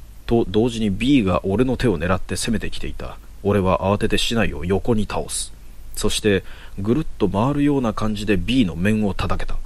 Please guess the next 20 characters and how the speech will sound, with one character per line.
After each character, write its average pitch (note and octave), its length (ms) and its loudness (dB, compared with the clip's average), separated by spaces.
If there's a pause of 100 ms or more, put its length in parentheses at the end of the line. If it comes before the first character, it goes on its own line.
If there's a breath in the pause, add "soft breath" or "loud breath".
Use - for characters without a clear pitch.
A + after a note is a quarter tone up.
(1600)
一 G#2+ 100 2
瞬 D3 340 -2
背 - 220 2
中 D#3+ 220 0
を D#3+ 160 0
相 D3+ 180 2
手 D#3 100 0
に G#2 100 2
見 G#2 120 2
せ A#2 140 2
た G2+ 100 0
と F#2+ 80 2
言 F2+ 140 4
え - 20 2
ば F#2 120 2
い F2 80 -2
い - 20 -2
の D2 100 -6
か E2 80 -10
な。 D#2 240 -8